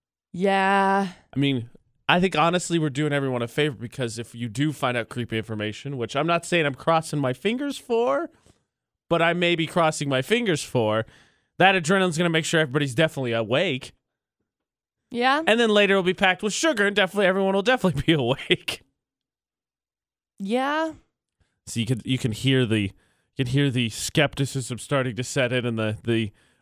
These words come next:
Speaker 2: "Oh no, what have I signed up for?" set in.
Speaker 1: Mm-hmm.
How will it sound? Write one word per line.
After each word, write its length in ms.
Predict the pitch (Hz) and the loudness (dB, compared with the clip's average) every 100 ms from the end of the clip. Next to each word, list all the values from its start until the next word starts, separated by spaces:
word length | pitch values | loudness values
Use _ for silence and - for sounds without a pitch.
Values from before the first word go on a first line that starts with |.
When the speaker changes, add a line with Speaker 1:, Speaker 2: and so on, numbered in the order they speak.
| - | 0
Speaker 2:
"Oh 180 | 123 135 | 2 4
no, 260 | 135 127 | 2 2
what 160 | 120 131 | 2 0
have 120 | 123 | 2
I 100 | 127 | 0
signed 340 | 131 139 127 131 | 2 0 0 0
up 160 | 139 | -4
for?" 260 | - 123 113 | -4 -2 -2
set 320 | - 156 131 | 2 2 4
in. 320 | 127 107 98 - _ 226 | 2 0 -4 -12 _ -4
Speaker 1:
Mm-hmm. 460 | 220 220 220 214 | 0 0 -2 -4